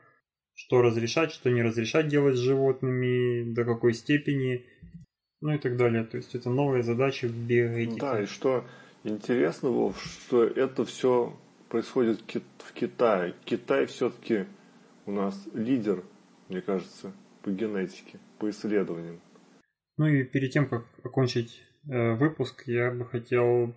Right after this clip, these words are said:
Speaker 1: извиниться перед слушателями, что заставил ждать. Немножко сбил с нашего ритма выхода выпусков. По своей ошибке я снова запорол свою дорожку, и в итоге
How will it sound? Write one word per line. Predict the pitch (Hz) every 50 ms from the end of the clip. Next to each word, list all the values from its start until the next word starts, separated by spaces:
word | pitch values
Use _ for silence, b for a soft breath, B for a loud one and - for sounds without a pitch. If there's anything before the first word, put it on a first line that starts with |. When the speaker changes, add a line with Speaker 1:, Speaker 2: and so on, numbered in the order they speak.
| _ _
Speaker 1:
извиниться | - - - 117 - - - - - - 113 123 131 120 120 131 135 127 120 - 120
перед | - 123 120 120 120 120 123 120
слушателями, | - - - 131 127 120 - - 123 117 117 120 117 117 117 113
что | 113 - - 120 117 113 117 120 117 - 110 - - - 131
заставил | 127 117 113 117 - 127 120 117 117 113
ждать. | 107 110 123 143 170 175 B B B B B B B B B B B _ _ _ _ _ _ _ _ _ _
Немножко | - 127 127 127 131 131 127 120 - - 120
сбил | 113 113 117 127 135 127 123 113 - - _ _ _ _ _ _ _ _
с | - - -
нашего | 127 123 113 - 123 120 117 117
ритма | 123 160 180 - 156 135 123 117 120 120
выхода | 123 120 120 123 120 - 117 113 117 120
выпусков. | 117 117 120 120 120 - - - - 120 113 113 110 110 110 - _ 131 - - 120 120 120 - 139 - _ _ _ _ _ _
По | - 113
своей | - - 120 120 131 135 131 123
ошибке | 120 - - 147 147 - - 127 120 117 117 113 117 B B B B B B _
я | 123 123 123 123
снова | 120 - 147 143 139 127
запорол | 117 120 117 - 123 123 123 117
свою | 117 - 120 117 117 113
дорожку, | 113 120 120 139 156 156 - - - 131 127 123 123
и | 127 - 117 123 120 120 120 120 117
в | 117 120
итоге | 117 - 139 135 127 127 123 120 117